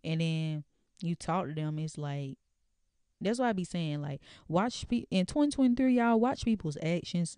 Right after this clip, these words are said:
and they words. 'Cause people tell on themselves. You just gotta sit there and listen to 'em. Like, just sit there and listen to that person, him, him or she. Like, just sit there and listen to that person, and they'll let,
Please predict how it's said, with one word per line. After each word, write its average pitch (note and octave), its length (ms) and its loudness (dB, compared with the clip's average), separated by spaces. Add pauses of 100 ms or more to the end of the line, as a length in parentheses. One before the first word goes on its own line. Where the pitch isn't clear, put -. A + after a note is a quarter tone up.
(120)
and D#3 180 0
they D3+ 120 -2
words. F3 680 -2 (1900)
'Cause - 140 -2
people C#4+ 240 6
tell F#3+ 240 6
on D3+ 100 4
themselves. D3 460 0 (140)
You G3 120 4
just F#3+ 220 4
gotta D#3 160 2
sit - 220 -4
there D3+ 100 -2
and D3+ 80 -2
listen D#3+ 240 -2
to D3+ 220 -2
'em. C#3+ 100 -2
Like, C#3+ 240 -6 (200)
just A3+ 240 2
sit D#4 120 -2
there A#3 140 4
and G3 80 2
listen G3 240 0
to F3 100 -2
that D#3 180 -2
person, D#3 300 -4
him, F3 320 0 (160)
him G3 300 -2
or E3+ 160 0
she. D#3+ 280 -8
Like, D3 280 -6 (340)
just G#3+ 120 -2
sit A#3 100 2
there G3+ 100 4
and F#3 80 2
listen F#3+ 220 0
to D#3+ 100 -2
that D#3 160 -2
person, E3 320 0
and D3+ 100 -2
they'll F3 320 0
let, D#3+ 220 -2